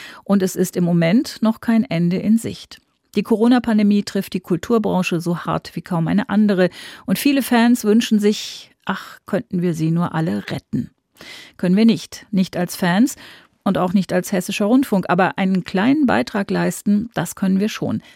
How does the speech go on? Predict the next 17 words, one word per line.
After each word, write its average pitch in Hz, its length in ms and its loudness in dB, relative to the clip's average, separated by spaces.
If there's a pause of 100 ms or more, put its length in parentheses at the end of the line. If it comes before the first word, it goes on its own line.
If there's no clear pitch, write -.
(120)
mit - 300 -6
der - 100 -6
Aktion 220 500 2 (240)
Bühne 190 300 4
frei. - 400 -6 (580)
Jesko 294 340 2
von 262 200 4
Schwichow 151 500 0
zur 170 220 0
Frage, 180 520 -2
was 196 260 0
der 214 220 0
H 175 200 -2
R 160 180 -2
dabei 185 400 -4
anbieten 190 440 0
kann. - 260 -8